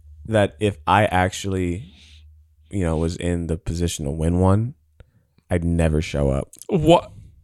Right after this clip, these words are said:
Speaker 2: Why?
Speaker 1: I just, oh, you know, just he's too busy.
Speaker 2: Like,
Speaker 1: Yeah.
Speaker 2: uh, but
Speaker 1: No
Speaker 2: you're
Speaker 1: time
Speaker 2: real-,
Speaker 1: for this fake bullshit.
Speaker 2: you're really just
Speaker 1: This popularity contest that you fools put on every year.
Speaker 2: I mean, that's all it is.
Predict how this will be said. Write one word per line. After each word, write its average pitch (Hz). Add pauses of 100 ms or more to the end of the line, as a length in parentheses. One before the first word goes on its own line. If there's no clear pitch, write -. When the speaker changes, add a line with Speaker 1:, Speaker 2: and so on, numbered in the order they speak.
(720)
Speaker 2:
Why? 175 (440)
Speaker 1:
I 76
just, 85 (1160)
oh, 170
you 180
know, 156 (180)
just -
he's 143
too 143
busy. 131 (960)
Speaker 2:
Like, 170
Speaker 1:
Yeah. 160
Speaker 2:
uh, 160
but 143
Speaker 1:
No 127
Speaker 2:
you're 123
Speaker 1:
time 139
Speaker 2:
real-, 127
Speaker 1:
for 143
this 131
fake 123
bullshit. 123
Speaker 2:
you're 147
really 139
just 131
Speaker 1:
This 110
popularity 117
contest 120
that 113
you 113
fools 120
put 127
on 120
every 120
year. 117
Speaker 2:
I 117
mean, 330
that's 294
all 185
it 143
is. 160